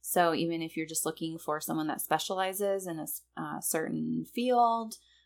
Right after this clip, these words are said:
or has a certain background that you're looking for, you can do a search that way. You can also search by your insurance. So if you have a certain insurance and you wanna see what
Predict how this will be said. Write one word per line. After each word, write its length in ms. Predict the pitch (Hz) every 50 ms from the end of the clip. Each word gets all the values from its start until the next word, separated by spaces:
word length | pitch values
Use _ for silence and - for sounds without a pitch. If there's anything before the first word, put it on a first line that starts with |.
| _ - -
or 80 | 160
has 300 | 156 151 156 156 156 -
a 40 | -
certain 520 | - - 160 160 - - - - 160 -
background 500 | 247 294 214 226 220 - 226 214 208 208 208
that 120 | 196 -
you're 100 | - 185
looking 300 | 185 185 - - 190 185 185
for, 580 | - - 180 175 175 170 170 170 170 175 180 185
you 80 | 180
can 120 | - - 165
do 100 | 170 160
a 40 |
search 360 | 160 - - - - - - -
that 240 | 190 185 185 - -
way. 260 | 185 180 175 175 170
You 100 | - -
can 120 | - 233 226
also 260 | 233 254 - - 349
search 400 | 330 - - - 190 180 - - -
by 100 | 180 175
your 180 | 170 165 165
insurance. 840 | 156 - - - - - - - - - - - - - - - - _ _ _ _ _ -
So 160 | - - 175
if 120 | 170 170
you 60 | 175 175
have 100 | 160 160
a 40 |
certain 300 | - - 165 165 - -
insurance 600 | - - 175 - - 247 247 247 233 233 226 -
and 80 | 175 170
you 60 | 160
wanna 140 | 156 151 151
see 180 | - - 156 156
what 140 | 151 -